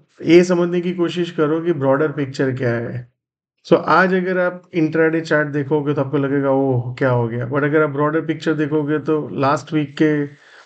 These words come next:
अंदर ही कहीं ना कहीं मूवमेंट है निफ्टी की, राइट? So, there was,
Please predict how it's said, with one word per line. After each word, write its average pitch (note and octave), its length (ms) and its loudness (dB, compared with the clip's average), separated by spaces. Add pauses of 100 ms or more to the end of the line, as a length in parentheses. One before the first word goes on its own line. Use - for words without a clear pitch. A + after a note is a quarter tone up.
अंदर D3 220 6
ही C#3 160 -2
कहीं C#3+ 280 0
ना D3 140 0
कहीं C#3+ 180 0
मूवमेंट C3 480 0
है C#3 220 0
निफ्टी B2 440 0
की, B2 160 -4
राइट? D#3 300 -4 (580)
So, C#3+ 60 10
there D3+ 220 4
was, D3+ 280 -4